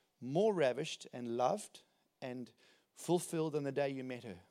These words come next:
when you found her and, and married her? Or she worn out and, and, and bedraggled because you dr-, drove her through so many <laughs> nations and countries and churches?" Are your children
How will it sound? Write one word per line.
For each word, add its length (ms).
when 160
you 80
found 320
her 80
and, 260
and 140
married 300
her? 160
Or 100
she 200
worn 300
out 320
and, 260
and, 320
and 180
bedraggled 560
because 300
you 80
dr-, 160
drove 340
her 140
through 160
so 200
many 160
<laughs> 0
nations 580
and 140
countries 580
and 160
churches?" 540
Are 120
your 100
children 360